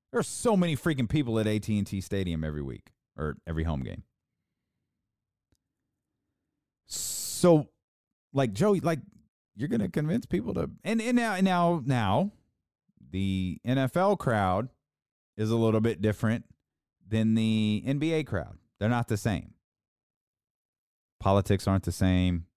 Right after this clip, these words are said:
Uh, we, we, we, we know. They're not the same.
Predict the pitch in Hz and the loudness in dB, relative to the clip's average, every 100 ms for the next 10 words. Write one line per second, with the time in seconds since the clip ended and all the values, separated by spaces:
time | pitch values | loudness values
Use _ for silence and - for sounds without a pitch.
0 | _ _ _ _ _ _ - - - 52 | _ _ _ _ _ _ -20 -12 -8 -8
1 | 50 - 50 50 50 - 101 92 104 104 | -10 -12 -14 -14 -14 0 4 4 6 4
2 | 76 87 98 87 - 92 85 60 - _ | 2 -2 0 0 -4 -2 -2 -2 -12 _
3 | _ _ - 104 101 92 - - 73 - | _ _ -2 4 4 4 0 -4 -6 -10